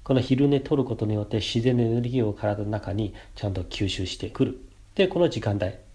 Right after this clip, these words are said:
になります。時間性のこと、他のところも適用しますけれども、心臓の病気持ってる方でしたら、この時間帯になって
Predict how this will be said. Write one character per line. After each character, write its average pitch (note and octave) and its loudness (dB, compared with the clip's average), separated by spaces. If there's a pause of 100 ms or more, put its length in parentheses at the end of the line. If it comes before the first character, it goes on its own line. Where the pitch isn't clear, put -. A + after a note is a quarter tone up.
(180)
に - -8
な - -10
り - -16
ま - -18
す。 - -16 (1200)
時 A#2 2
間 C#3 6
性 C#3 4
の C3 4
こ B2+ -2
と、 A#2 2 (720)
他 A#2+ 4
の C3+ 8
と B2 2
こ A2+ 2
ろ A#2 6
も A2+ 4
適 A2 0
用 G#2+ 4
し G#2+ -2
ま G2 0
す - -12
け F#2+ -4
れ F#2 -2
ど G2+ 0
も、 A2 2
心 C#3+ 4
臓 D3 4
の B2 2
病 A#2 4
気 A#2 2 (200)
持 A#2 4
っ A2+ 2
て A2+ 0
る G2+ 0
方 F#2+ -4 (220)
で G#2+ -2
し - -6
た D3+ 0
ら、 D#3+ 2 (200)
こ - -2
の B2 6
時 A#2+ 0
間 B2 0
帯 A#2 2
に A#2+ 0
な C3 0
っ C#3+ -6
て G#2+ 2